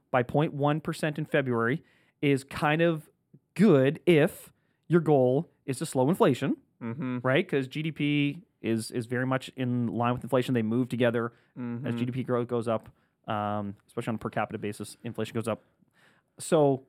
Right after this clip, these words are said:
Speaker 1: slowing G D P is, is, is kind of a necessary part of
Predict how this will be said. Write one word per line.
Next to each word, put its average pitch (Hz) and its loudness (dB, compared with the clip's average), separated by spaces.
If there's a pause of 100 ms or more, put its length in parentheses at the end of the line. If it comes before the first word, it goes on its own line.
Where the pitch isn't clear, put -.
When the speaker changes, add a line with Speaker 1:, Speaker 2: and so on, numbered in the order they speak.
Speaker 1:
slowing 165 6
G 175 -2
D 160 -2
P 160 -2
is, 143 -4
is, 131 -6
is 131 -2 (640)
kind 160 0
of 160 2
a 151 2
necessary 139 0
part 131 -2 (100)
of 117 0